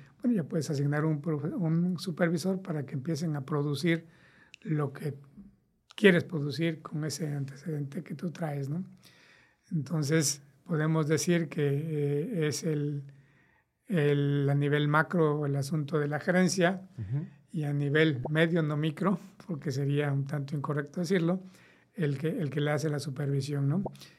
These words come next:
Speaker 1: Así se dividen, pues, el supervisor de terracerías, el supervisor de estructura, el supervisor de albañilerías, el supervisor de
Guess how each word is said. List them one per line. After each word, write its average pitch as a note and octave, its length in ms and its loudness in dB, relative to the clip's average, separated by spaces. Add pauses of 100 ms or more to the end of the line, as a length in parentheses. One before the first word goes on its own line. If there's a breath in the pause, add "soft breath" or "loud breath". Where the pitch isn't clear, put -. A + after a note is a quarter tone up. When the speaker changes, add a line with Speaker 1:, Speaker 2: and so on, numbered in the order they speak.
(180 loud breath)
Speaker 1:
Así D#3+ 320 -2
se D#3+ 120 0
dividen, D#3 440 4
pues, C#3 280 -4
el C#3+ 120 -4
supervisor C#3+ 600 -4
de C#3+ 100 -2
terracerías, D3+ 800 0
el C#3 100 -4
supervisor C#3 640 -4
de C3 200 -6 (600 soft breath)
estructura, E3 800 0
el C#3+ 80 -2
supervisor D3 520 -6
de D3+ 80 -2
albañilerías, C3+ 920 -4
el C3+ 80 -4
supervisor C#3 640 -4
de C#3 180 -4